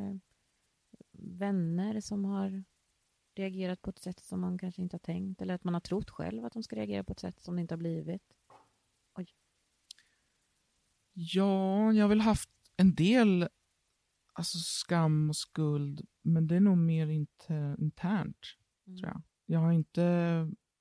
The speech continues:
Speaker 2: det har inte varit några kompisar jag har haft som har liksom tagit avstånd eller sådär. Och det kanske också är ett tecken på att jag väljer vänner med omsorg också.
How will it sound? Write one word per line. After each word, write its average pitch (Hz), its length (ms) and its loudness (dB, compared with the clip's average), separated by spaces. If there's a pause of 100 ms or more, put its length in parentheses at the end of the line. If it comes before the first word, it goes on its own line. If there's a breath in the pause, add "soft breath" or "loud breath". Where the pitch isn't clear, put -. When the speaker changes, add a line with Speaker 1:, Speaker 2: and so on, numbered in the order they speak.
(580)
Speaker 2:
det - 80 -2
har 170 60 4
inte 165 140 0
varit 165 360 2
några 165 360 2
kompisar 147 460 -4
jag 143 120 -2
har 165 120 0
haft 147 260 -6
som 135 380 -4 (720)
har 143 220 -6
liksom 135 240 -6
tagit 135 260 -4
avstånd 147 500 -4
eller 143 100 -4
sådär. - 300 -6 (200)
Och 147 60 -6
det 151 60 -4
kanske 160 300 -2
också - 160 -6
är - 40 -10
ett - 40 -14
tecken 147 260 -4
på 139 60 -2
att 135 100 -4
jag 139 100 -2
väljer 135 280 -6
vänner 135 280 -2
med 147 120 0
omsorg 135 380 -2
också. - 260 -8